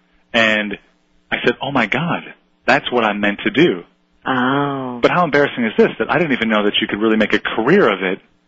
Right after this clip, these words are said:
Speaker 1: uh, cr-, make a career as a, as a, as a graphic designer. I don't know. It, I guess, you know, at the time, like, back when I went to high school, which, goodness, wasn't that long ago, you know, you, you kind of studied, and, and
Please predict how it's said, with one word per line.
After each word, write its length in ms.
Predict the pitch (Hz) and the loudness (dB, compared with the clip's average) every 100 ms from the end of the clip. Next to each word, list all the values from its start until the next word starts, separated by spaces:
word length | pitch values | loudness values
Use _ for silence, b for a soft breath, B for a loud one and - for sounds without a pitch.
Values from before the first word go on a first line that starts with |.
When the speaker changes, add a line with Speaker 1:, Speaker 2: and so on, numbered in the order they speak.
| _ _ _ _ _ _ - | _ _ _ _ _ _ -2
Speaker 1:
uh, 60 | 139 - | -2 0
cr-, 240 | 160 147 | 0 2
make 140 | 143 131 | 2 0
a 60 | |
career 300 | - 175 156 | 0 2 2
as 60 | 110 | 0
a, 200 | 104 - | -4 -4
as 60 | 123 104 | -2 -2
a, 140 | - | -2
as 60 | 107 | -2
a 60 | 98 | 0
graphic 360 | 113 110 107 | 0 0 -2
designer. 260 | 107 127 123 | -2 0 2
I 120 | 135 | 2
don't 100 | 165 | 2
know. 220 | 143 135 | 2 2
It, 140 | 151 151 | 0 0
I 160 | 160 156 | 0 2
guess, 160 | 160 - | 0 0
you 80 | 143 | 0
know, 100 | 127 | 2
at 160 | 123 - | 0 -2
the 60 | |
time, 440 | - 147 147 127 - b b b b b | -2 2 2 2 -6 b b b b b
like, 300 | 123 - - | -2 -2 -2
back 240 | 123 131 - | 0 0 2
when 80 | 123 | 2
I 80 | 123 | 2
went 140 | 117 | 0
to 80 | 104 | -2
high 200 | - 143 - | 0 0 0
school, 240 | 113 98 | 0 0
which, 100 | 95 - _ - 107 | 0 -2 _ -18 -2
goodness, 260 | 120 113 101 - | 0 2 0 0
wasn't 360 | 110 110 104 - | 0 0 -8 -2
that 180 | 113 151 | 0 2
long 180 | 127 104 | 2 -2
ago, 400 | 92 98 98 95 - b b b | -2 0 0 -2 -10 b b b
you 100 | 127 | 2
know, 100 | 113 | 2
you, 220 | 107 117 | 0 -2
you 160 | 123 117 | -2 -2
kind 160 | 127 | -2
of 60 | 104 - | -2 -2
studied, 400 | - 113 113 110 | 2 2 2 0
and, 160 | 98 107 | -2 -6
and 240 | 113 110 | -6 -6